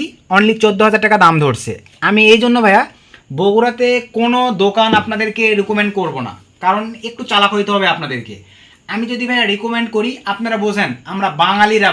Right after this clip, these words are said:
ভাই, ভাইয়া বিষয়টা বোঝেন, আপনার কাছ থেকে দুই টাকা কেউ কম নেবে না। কি ভাবছেন আমি সুপারিশ করলে উনি আপনাকে লস না, আহ, লস করে জিনিস দিবে? এই জন্য নিজেকে চালাক করবেন।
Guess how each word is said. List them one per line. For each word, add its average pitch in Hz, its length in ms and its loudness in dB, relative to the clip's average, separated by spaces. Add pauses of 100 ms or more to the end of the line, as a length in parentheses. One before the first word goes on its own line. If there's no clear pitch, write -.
ভাই, 143 140 -2 (640)
ভাইয়া 175 220 -2 (340)
বিষয়টা 233 320 -4 (100)
বোঝেন, 202 260 0 (300)
আপনার 214 240 -8
কাছ 226 140 -6
থেকে 226 200 -8
দুই 196 140 -4
টাকা 214 200 -4
কেউ 269 120 -6 (140)
কম 240 180 0
নেবে 202 200 -2
না। 131 40 -6 (400)
কি 220 140 -10
ভাবছেন 208 340 -4
আমি 202 160 -2
সুপারিশ 214 340 -2
করলে 226 160 -6 (100)
উনি 214 180 -6
আপনাকে 208 220 -8 (100)
লস 196 220 0
না, 226 80 -12
আহ, 156 280 -8
লস 190 200 -4
করে 214 180 -2
জিনিস 220 160 -4 (100)
দিবে? 247 180 -4 (720)
এই 240 140 2
জন্য 254 160 -2 (160)
নিজেকে 247 340 -4
চালাক 214 220 0 (100)
করবেন। 131 260 -4